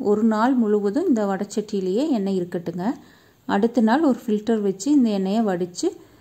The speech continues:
நம்ம மூணு மாசத்துக்கு இந்த எண்ணெயை ஸ்டோர் பண்ணி வச்சு பயன்படுத்திக்கலாங்க. கரிசலாங்கண்ணி இளநரை வராம தடுத்து முடியை நல்லா கருமையாக்கி கொடுக்குங்க. கீழாநெல்லி முடிக்கு நல்லா அடர்த்தியா வளர செய்யுங்க. அப்புறம் கண்ணுக்கு ரொம்ப நல்லது.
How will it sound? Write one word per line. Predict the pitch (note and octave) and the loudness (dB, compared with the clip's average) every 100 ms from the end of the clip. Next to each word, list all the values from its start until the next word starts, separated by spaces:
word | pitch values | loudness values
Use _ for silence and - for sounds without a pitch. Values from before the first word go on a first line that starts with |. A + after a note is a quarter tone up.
| _ _ - | _ _ -2
நம்ம | G#3+ A3+ | 0 2
மூணு | A3 G#3 G#3 | 2 2 2
மாசத்துக்கு | G3+ G3 G#3 G3+ D#4+ | 0 -2 -6 -4 0
இந்த | C4 | 2
எண்ணெயை | G#3 G3 F#3+ C#4 | 2 -2 -2 -4
ஸ்டோர் | - A3 F#3+ G3 | -2 -2 -2 -2
பண்ணி | G3 | -2
வச்சு | F#3+ F3 - | -2 -4 -6
பயன்படுத்திக்கலாங்க. | - A#3 G3 F3+ F3 F3+ F3+ F3 E3+ F3+ C#4+ - - _ _ - | -2 -2 -2 -6 -10 -6 -4 -2 -2 -2 -4 -8 -20 _ _ -2
கரிசலாங்கண்ணி | G#3+ G#3 B3+ B3+ A#3 G3+ G#3+ D4 | 0 2 4 6 6 4 4 4
இளநரை | G3+ A3 A#3+ A3+ A3 | 4 6 6 4 2
வராம | G3+ G3 G#3 A3 | 0 0 0 0
தடுத்து | G3 F3 F3+ E4+ | 0 0 0 4
முடியை | C#4+ G3 G3+ A3+ | 6 4 2 4
நல்லா | C4 G3 F#3+ A#3 | 4 4 0 0
கருமையாக்கி | G3 G3 G3 G#3 G3 G3+ G3 | 0 2 2 2 -2 -4 -6
கொடுக்குங்க. | F3+ F3 F3+ F3+ G#3+ D4 | -4 -4 -2 -2 -2 -2
கீழாநெல்லி | - A3+ B3+ C4+ A#3 G3+ G#3+ D4+ | 0 2 4 4 4 2 2 4
முடிக்கு | A3 G3 A3+ C#4 | 4 2 -2 2
நல்லா | A#3+ G3+ G3+ A#3+ | 2 2 0 0
அடர்த்தியா | G#3+ F#3+ G#3+ - A3 A#3+ A#3 | 0 0 0 -2 0 2 2
வளர | G3+ F#3+ G3+ - | 0 0 -2 -2
செய்யுங்க. | F#3 F3+ F3+ F#3 D#4 - - _ - _ - | -2 0 -2 0 -2 -4 -20 _ -20 _ -8
அப்புறம் | G3+ A#3 E4 | -2 0 0
கண்ணுக்கு | E4 G#3 G#3+ A3 | 2 4 4 4
ரொம்ப | A3+ G3 G3+ | 2 2 0
நல்லது. | G3 F3+ F3 F3 | 0 0 -2 0